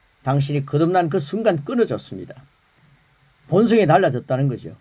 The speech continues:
하나님 아버지를 거슬렸던 모든 것은 파괴되어 다시는 돌아오지 않게 되었습니다.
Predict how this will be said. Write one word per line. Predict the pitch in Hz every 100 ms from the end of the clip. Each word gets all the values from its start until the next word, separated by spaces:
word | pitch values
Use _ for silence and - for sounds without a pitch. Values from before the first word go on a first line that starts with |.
| _ _ -
하나님 | 170 165 160
아버지를 | 160 151 147 147 139
거슬렸던 | 135 139 208 - 151 156 110
모든 | 151 269 233
것은 | 123 113 170 - _ _
파괴되어 | - - 160 196 233 - - _ _ _
다시는 | - 147 139 139
돌아오지 | 131 135 123 123
않게 | 123 147 175
되었습니다. | 165 127 101 87 -